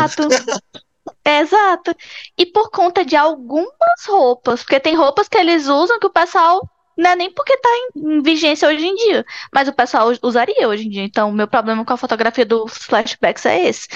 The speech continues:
Speaker 1: Só que, ao mesmo tempo, a fotografia das mortes eu achei muito, muito bom o uso de, acho que é colorimetria que fala, que é o uso das cores, que cada morte tem uma cor. Por exemplo,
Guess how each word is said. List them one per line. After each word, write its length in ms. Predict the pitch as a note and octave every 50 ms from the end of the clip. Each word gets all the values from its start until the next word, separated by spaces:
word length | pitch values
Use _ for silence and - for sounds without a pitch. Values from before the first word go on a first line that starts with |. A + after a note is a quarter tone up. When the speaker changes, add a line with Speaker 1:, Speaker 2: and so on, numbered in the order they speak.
| - - - - - -
Speaker 1:
Só 140 | - E4+ D4
que, 80 | - E4
ao 40 | E4
mesmo 260 | D#4+ D#4+ D#4+ E4+ F4 F4
tempo, 340 | - C#4 C4+ D4 - - -
a 120 | A#3 B3+ C#4+
fotografia 560 | - F#4 F4+ F4+ D#4+ D#4 D#4 D#4 - D#4 C#4
das 220 | A#3 B3 A#3 B3
mortes 340 | B3 A3 G#3 G#3+ C4 C4 -
eu 60 | C4 A#3
achei 220 | A3+ - - A3+
muito, 580 | A3 G#3+ A3+ A#3 - D#4+ D#4+ D4+ D4 C#4 F3+ -
muito 240 | A3+ A#3 A#3+ D#4 C#4+
bom 300 | A#3 G#3 A3+ A3+ B3+ C4
o 40 | B3
uso 220 | A#3+ B3 B3 B3
de, 360 | A3 A3+ A#3+ A#3+ A#3 A3+ A3 - _ - - - - - - _ - -
acho 120 | B3 -
que 60 | - C4+
é 40 | -
colorimetria 720 | - B3 B3+ B3 B3 C4 B3 B3+ C#4+ - - - A#3 G#3+ G#3
que 100 | - A3+
fala, 440 | - - - G#3+ F#3+ F3+ F#3+ G3+
que 100 | - -
é 40 | A3
o 20 | G#3+
uso 180 | A3+ A3+ A#3
das 240 | G#3+ A3 A#3 - -
cores, 420 | - - D#4 B3+ A3 G#3+ G#3 G3+ -
que 60 | - _
cada 300 | - A#3 A3 G#3+ B3+ D4+
morte 340 | D4+ C4+ A#3 B3+ B3 - -
tem 120 | - C#4+
uma 220 | C4+ B3 B3+ C#4
cor. 340 | - - - D4+ A#3 G#3+ G#3
Por 140 | - A#3 A3
exemplo, 380 | A3 A3+ G#3+ G3 G3+ - G#3